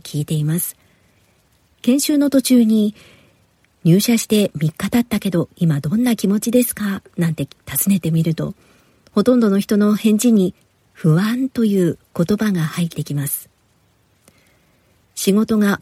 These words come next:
覚えられるかの不安、相談に乗ってもらえるかの不安、そしてこの会社で働き続けられるかの不安。そんな不安な気持ちを少しでも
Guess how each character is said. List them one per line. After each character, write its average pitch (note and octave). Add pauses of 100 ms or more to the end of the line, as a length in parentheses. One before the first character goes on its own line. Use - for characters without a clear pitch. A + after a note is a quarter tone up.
(100)
覚 F3+
え B3
ら B3+
れ C4
る A#3
か A#3
の F#3
不 D3+
安、 C3+ (720)
相 A#3
談 C4
に B3+
乗 G3+
っ G3+
て C#4
も C#4+
ら C#4+
え C#4+
る C4+
か C4+
の G3
不 C#3+
安、 C#3 (520)
そ -
し -
て E3 (280)
こ -
の F3
会 G3+
社 G3
で G3 (220)
働 G#3+
き -
続 A3+
け A#3
ら A#3+
れ B3
る B3+
か A#3
の A3
不 -
安。 C#3 (1600)
そ -
ん F3
な F3+
不 F#3+
安 G#3
な G#3+
気 G#3+
持 G#3
ち -
を F#3+
少 -
し C#4+
で C4
も G3